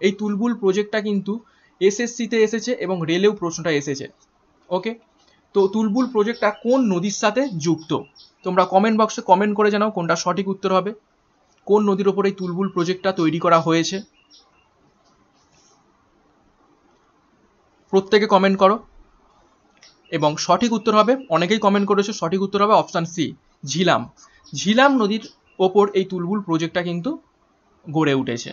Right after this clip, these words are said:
নেক্সট কোশ্চেন নাম্বার ইলেভেন, which among the following was declared হচ্ছে থার্টিন্থ major port of India in later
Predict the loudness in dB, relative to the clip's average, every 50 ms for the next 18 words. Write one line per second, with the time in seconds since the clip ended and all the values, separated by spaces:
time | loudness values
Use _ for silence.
0 | -18 _ _ _ _ _ _ -20 -20 _ _ _ _ _ -20 -20 -20 _ _ _
1 | _ _ -14 -8 -4 -2 -2 -2 -2 -6 -10 -14 -14 -16 -20 _ _ -10 -10 -8
2 | -8 -4 -2 -2 0 0 -2 -2 -2 -2 -2 -2 -2 -4 -6 -10 -12 -18 -20 _
3 | _ _ _ _ _ _ _ _ _ _ _ -6 0 4 6 6 6 6 2 -2
4 | -2 0 2 2 4 2 2 2 2 2 2 0 -2 -6 2 4 4 4 4 4
5 | 0 -2 -4 -6 -2 2 6 6 6 6 2 -2 -10 -14 -14 -12 -4 -2 -2 -2
6 | -2 -4 -2 2 4 4 4 4 2 -4 _ _ _ _ _ _ _ _ _ _
7 | _ _ _ _ -8 -8 -6 -6 -6 -8 -8 0 6 8 8 8 8 4 0 0
8 | -2 -4 -8 -10 -4 0 0 2 2 6 6 6 6 6 4 0 0 0 0 0
9 | 4 4 4 4 4 2 -2 0 2 4 4 4 4 4 2 2 0 -2 -6 -4
10 | -4 -2 -2 2 2 2 2 4 2 0